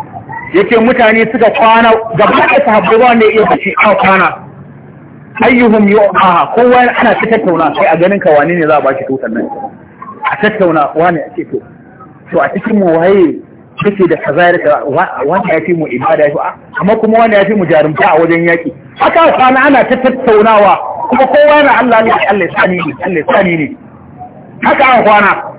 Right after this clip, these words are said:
To falamma asbaha an-nas, lokacin da aka wayi gari, ghadaw ala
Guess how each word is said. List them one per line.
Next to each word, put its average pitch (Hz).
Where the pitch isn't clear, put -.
To 196
falamma 214
asbaha -
an-nas, 185
lokacin 226
da 196
aka 196
wayi 196
gari, 175
ghadaw 202
ala 208